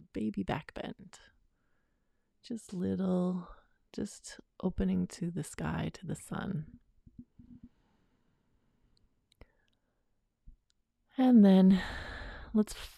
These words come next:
find a little forward fold. So make sure you're not, you can, you can do this against your bed.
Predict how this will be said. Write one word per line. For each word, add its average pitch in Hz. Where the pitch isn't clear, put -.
find 180
a 175
little 175
forward 170
fold. -
So 175
make 185
sure -
you're 185
not, -
you 190
can, -
you 185
can 180
do 202
this 208
against 180
your 160
bed. 165